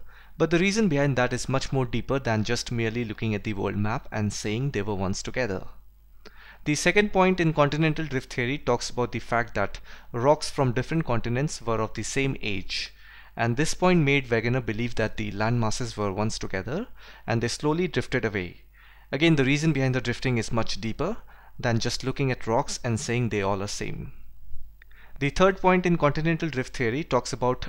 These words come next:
tillite formation. The Gondwana land consists of six land masses. They are India, Africa, Madagascar, Australia, Antarctica, and Falkland Islands.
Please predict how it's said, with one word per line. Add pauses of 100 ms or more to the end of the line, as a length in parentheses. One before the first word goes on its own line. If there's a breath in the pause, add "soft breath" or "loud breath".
(100)
tillite
formation. (440 loud breath)
The
Gondwana
land
consists
of
six
land
masses.
They
are
India,
Africa,
Madagascar,
Australia,
Antarctica,
and
Falkland
Islands.